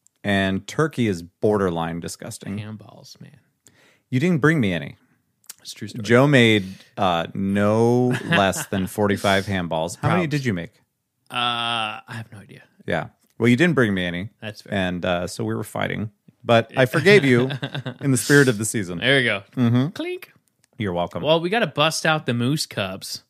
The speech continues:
Speaker 1: Yeah, yeah, yeah.
Speaker 2: from, yeah, Christmas.
Speaker 1: Mm.
Speaker 2: Uh, yeah.
Speaker 1: Yeah.
Speaker 2: Mm-hmm.
Speaker 1: I need, I've got, uh, it was some time ago. God, it was probably more than ten years ago now.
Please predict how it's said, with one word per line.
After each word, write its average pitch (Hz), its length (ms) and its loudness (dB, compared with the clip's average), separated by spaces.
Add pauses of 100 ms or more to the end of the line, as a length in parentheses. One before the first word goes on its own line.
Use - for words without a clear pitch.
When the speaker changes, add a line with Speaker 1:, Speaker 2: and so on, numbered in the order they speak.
(100)
Speaker 1:
Yeah, 113 340 4
yeah, 92 160 -2
yeah. 90 220 -2
Speaker 2:
from, 98 640 -4 (760)
yeah, 120 460 -8
Christmas. 104 500 -12 (260)
Speaker 1:
Mm. 180 280 0
Speaker 2:
Uh, - 80 -14 (640)
yeah. - 180 -16 (520)
Speaker 1:
Yeah. 90 240 -4 (800)
Speaker 2:
Mm-hmm. 147 420 -8
Speaker 1:
I 123 100 0
need, 120 280 2
I've 117 180 2
got, 135 400 4 (260)
uh, 120 200 -8 (180)
it 139 100 -4
was 120 140 -2
some 208 300 -2
time 147 340 -2
ago. 85 640 -2 (480)
God, 123 340 -6
it 104 100 -10
was 117 100 -14
probably 117 500 -2
more 107 320 2
than 90 380 -4 (800)
ten 123 240 4
years 110 280 0
ago 85 240 -4
now. 78 400 -6